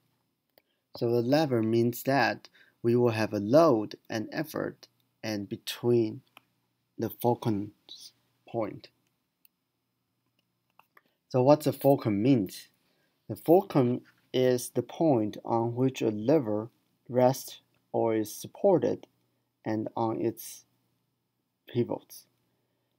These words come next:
The support point of the lever is called the fulcrum.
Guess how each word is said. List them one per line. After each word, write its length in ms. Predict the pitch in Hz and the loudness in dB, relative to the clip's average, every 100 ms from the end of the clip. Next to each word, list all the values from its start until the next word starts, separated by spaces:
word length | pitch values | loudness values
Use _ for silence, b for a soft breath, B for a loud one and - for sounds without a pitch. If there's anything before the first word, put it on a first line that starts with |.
| 127 | -4
The 60 | |
support 760 | 120 123 - - 156 165 160 - - | -4 -4 -6 2 6 6 4 -12 -10
point 400 | - 196 170 - | 2 4 4 2
of 180 | - 110 | -2 0
the 80 | 117 | 2
lever 460 | 143 139 101 101 - | 2 2 0 -2 -8
is 220 | 110 - | -12 -12
called 380 | - 123 123 123 | -8 -2 0 0
the 80 | 123 | -4
fulcrum. 540 | - 180 147 - 123 | 0 2 2 -2 -6